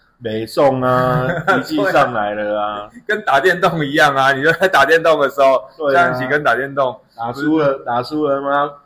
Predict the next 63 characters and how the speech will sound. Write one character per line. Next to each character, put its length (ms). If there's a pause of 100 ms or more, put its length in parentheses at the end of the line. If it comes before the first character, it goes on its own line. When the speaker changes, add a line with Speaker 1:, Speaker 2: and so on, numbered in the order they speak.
(400)
Speaker 1:
砸 220
机 220
台 320
啊， 400
打 120
撞 200
球 120
不 140
也 80
这 120
样 200
吗？ 200
<laughs> 60
打 140
输 200
了 60
摔 220
球 240
杆 220 (120)
啊， 300 (160)
<laughs> 680
干， 180 (300)
什 120
么 100
都 120
嘛 160
有。 360 (1120)
Speaker 2:
对 140
嘛， 220
所 160
以 60
这 160
是 180
这 120
种 340 (220)
人 220
跟 160
人 180
的 120
互 260
动， 280
在 260
这 100
种 260
游 240
戏 220
下 220
面 240
的 100
时 80
候， 100
你 80
也 80
可 80
以 40
看 200
出 120
一 60
个 140
人 140
的 60
个 180
性 200